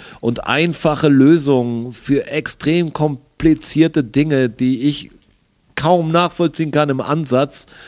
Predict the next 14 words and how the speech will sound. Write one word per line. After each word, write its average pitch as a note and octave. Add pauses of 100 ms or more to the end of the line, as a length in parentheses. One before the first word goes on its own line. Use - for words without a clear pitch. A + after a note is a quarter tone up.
(300)
Da B2+
gibt's C#3
echt D#3
Fachmänner C#3+
und B2+
ich B2+
glaub C#3+
halt, D3+
ein C3+
paar D3
Fachmännern C#3+
tut E3
mir C3+
leid. A#2+